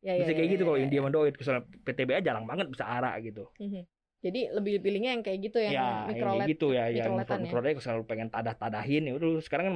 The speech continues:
Speaker 2: masih murah itu. Indi itu emang kemarin tuh sempat seribu lima, seribu empat tuh sebenarnya kesempatan bertadah gitu.
Speaker 1: Mm-mm.
Speaker 2: Karena emang waktu apa, pas sentimen-sentimen memanas ya itu ya, itu kan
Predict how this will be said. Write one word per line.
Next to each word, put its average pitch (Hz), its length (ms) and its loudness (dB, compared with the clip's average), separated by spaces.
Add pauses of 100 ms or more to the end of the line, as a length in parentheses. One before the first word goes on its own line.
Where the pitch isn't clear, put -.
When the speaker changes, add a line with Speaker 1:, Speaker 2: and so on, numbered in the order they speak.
Speaker 2:
masih 135 80 -6
murah 143 320 0
itu. 113 160 -6
Indi 175 400 0
itu 202 80 2
emang 175 400 2
kemarin 175 320 -2
tuh 220 80 -4
sempat 180 320 -2
seribu 147 640 -2
lima, 147 240 -2
seribu 139 320 -6
empat 190 240 -4
tuh 196 80 -2
sebenarnya 196 320 -2 (160)
kesempatan 139 400 -4
bertadah 170 640 -2
gitu. 123 160 -6
Speaker 1:
Mm-mm. 113 80 -4
Speaker 2:
Karena 180 320 0 (400)
emang 139 280 0 (600)
waktu - 300 -4 (180)
apa, 156 160 -4 (160)
pas - 160 -8
sentimen-sentimen 131 800 -2
memanas 135 400 -2
ya 123 160 0
itu 117 160 -6
ya, 110 80 -6
itu 127 80 -2
kan 156 160 -2